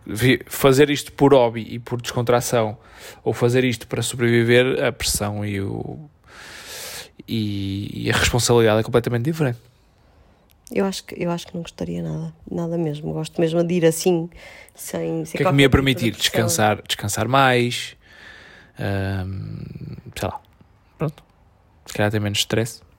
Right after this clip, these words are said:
Speaker 1: Ter mais tempo.
Speaker 2: Achas? Não
Speaker 1: Pelo
Speaker 2: sei.
Speaker 1: menos organizar a minha vida só para uma coisa.
Speaker 2: Pois, não sei.
Speaker 1: Não sei.
Speaker 2: Acho que ias
Speaker 1: Ou
Speaker 2: focar
Speaker 1: não, ou não.
Speaker 2: demasiado. Sim, acho que, acho que não ias ser muito feliz nessa vida.
Speaker 1: Também ia, provavelmente ia andar mais cansado.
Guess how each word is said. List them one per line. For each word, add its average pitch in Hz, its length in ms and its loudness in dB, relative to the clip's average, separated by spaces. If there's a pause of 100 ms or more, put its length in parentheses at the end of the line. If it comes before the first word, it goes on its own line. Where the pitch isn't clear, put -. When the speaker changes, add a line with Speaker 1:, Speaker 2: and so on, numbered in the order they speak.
(1400)
Speaker 1:
Ter 113 140 -6
mais 101 180 -2
tempo. 107 280 -8 (560)
Speaker 2:
Achas? - 480 0 (680)
Não 226 80 -6
Speaker 1:
Pelo - 80 -6
Speaker 2:
sei. 233 80 2
Speaker 1:
menos 147 200 4
organizar 147 400 6
a - 40 6
minha 127 120 2
vida 131 160 0
só 143 220 4
para 139 160 4
uma 139 120 -2
coisa. 117 300 -4 (1700)
Speaker 2:
Pois, 285 320 -2 (320)
não 269 80 0
sei. 220 320 -2
Speaker 1:
Não 170 100 -6
sei. 240 120 -4
Speaker 2:
Acho - 140 -6
que - 140 -8
ias 226 220 0
Speaker 1:
Ou 170 100 6
Speaker 2:
focar 151 60 4
Speaker 1:
não, 127 180 6
ou 104 60 -8
não. 117 180 2
Speaker 2:
demasiado. 185 340 0
Sim, 185 280 0 (100)
acho 202 200 -8
que, - 140 -12
acho - 180 -6
que - 60 0
não 240 60 6
ias 208 100 2
ser 180 100 0
muito 165 180 -2
feliz 156 500 -8
nessa 160 260 -2
vida. 143 200 -6
Speaker 1:
Também 127 200 -2
ia, 120 120 4 (180)
provavelmente 120 420 2
ia 117 60 4
andar 113 160 2
mais 110 720 -2
cansado. 127 480 0